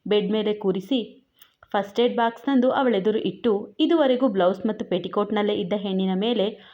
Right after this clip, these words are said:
ಅವಳ ಸೀರೆಯನ್ನು ಹೊದಿಸುತ್ತಾನೆ. ಆಗ ಅವನನ್ನೇ ನೋಡುವ ಐಕ್ಯ, "ಬಾ, ಮೊದ್ಲು ನಿಂಗೆ ಫಸ್ಟ್ ಏಡ್ ಮಾಡ್ತೀನಿ" ಎಂದರು. ಮುಖದ ಬಿಗಿಯನ್ನ ಸಡಿಲ ಮಾಡದ ಶೌರ್ಯ ಮುಖವನ್ನ ಪಕ್ಕಕ್ಕೆ ಹಾಕಿದ್ರೆ,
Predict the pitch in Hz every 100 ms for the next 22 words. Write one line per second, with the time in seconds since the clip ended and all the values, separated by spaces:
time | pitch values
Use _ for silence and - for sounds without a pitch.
0 | - - 302 320 320 285 220 202 202 208
1 | 208 190 202 214 - 202 202 - _ _
2 | _ _ _ _ _ _ _ _ _ _
3 | _ _ _ _ - 208 208 208 - 196
4 | 190 208 220 233 226 220 226 208 220 214
5 | 233 214 - _ - 202 214 226 - -
6 | _ - 247 247 247 269 254 226 254 208
7 | - 220 220 220 208 214 208 - 190 208
8 | 240 233 254 320 330 320 202 202 208 214
9 | 214 208 175 190 202 196 185 190 196 208
10 | 240 208 214 - - _ - 330 339 311
11 | 269 269 214 208 202 220 196 202 214 208